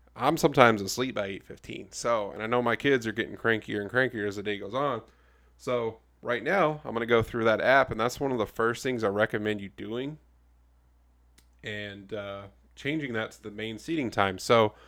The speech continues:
I was just, ju-, like, generally assigned the second seating time at eight fifteen. I just changed it to main seating at five forty-five P M. And then if they have the availability, they will accommodate my request.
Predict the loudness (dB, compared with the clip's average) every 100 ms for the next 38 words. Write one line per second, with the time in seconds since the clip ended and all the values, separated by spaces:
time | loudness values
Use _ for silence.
0 | -20 -20 _ 6 8 8 8 6 2 -4
1 | -4 -6 -20 -8 2 4 4 2 0 -2
2 | _ _ _ 4 8 10 10 6 6 8
3 | 8 8 4 -2 0 0 -2 -6 -4 -2
4 | 4 4 6 2 -2 -8 -8 -2 0 0
5 | -4 _ _ _ _ _ _ _ _ _
6 | -6 -4 -4 -2 -4 -4 -6 -6 -4 -6
7 | -8 -8 -8 -6 -6 -6 -6 -8 -14 -10
8 | -12 -10 -12 -4 -2 -2 -4 _ _ _
9 | _ -8 -2 0 2 2 2 2 4 4
10 | 4 4 4 4 2 0 -2 -2 -2 -2
11 | -4 -4 -6 -10 -10 -10 -8 -4 0 0
12 | -2